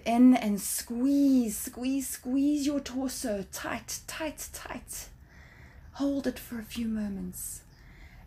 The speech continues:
and release and relax and let go. And allow your torso, thighs, hips, pelvis, knees, ankles, feet, toes. Just let them drop into the stillness with Grandmother Earth.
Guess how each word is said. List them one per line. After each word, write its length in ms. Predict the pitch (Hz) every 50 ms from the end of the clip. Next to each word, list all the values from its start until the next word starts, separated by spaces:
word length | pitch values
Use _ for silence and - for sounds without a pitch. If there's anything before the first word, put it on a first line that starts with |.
| -
and 400 | - 254 285 302 320 330 302 277
release 640 | 254 233 226 226 233 233 254 277 277 277 - - -
and 260 | - 226 208 202 202
relax 680 | 190 190 190 190 196 208 214 214 - - - - - - -
and 220 | - 175 175 175 175
let 260 | 185 180 180 - -
go. 260 | - 160 156 151 151 147 147 147 156 165 170 - - - - - - - - - - - - - - - -
And 140 | 185 180
allow 540 | 180 180 180 185 185 185 202 202 202 202 202
your 260 | 202 202 190 175 170 170 -
torso, 800 | - - 196 185 - - - - 190 185 180 180 180 180 180 180 180 - - - - - - - - - - - - -
thighs, 680 | 202 185 185 185 185 185 185 185 185 180 180 185 - -
hips, 520 | - 190 180 - - - - - - - -
pelvis, 640 | - - - 180 190 180 175 - 185 180 - - -
knees, 640 | - 170 175 180 185 185 185 185 185 185 185 175 - - -
ankles, 600 | 170 185 185 - - - 196 185 175 - - - - - -
feet, 360 | - 208 180 - - - - - -
toes. 640 | - - - - 180 180 175 175 175 - - - - - - - - - - - - - - - - - -
Just 280 | - 220 214 - -
let 220 | 202 190 180 - -
them 180 | 180 180 175
drop 420 | 170 - 170 170 175 190 - - - -
into 260 | 185 175 175 - 185
the 100 | 175 175
stillness 800 | - - - - - 196 180 170 165 156 147 151 - - - -
with 180 | - 156 - -
Grandmother 560 | - 160 151 151 156 156 156 160 156 - - -
Earth. 400 | 160 151 139 - - - - -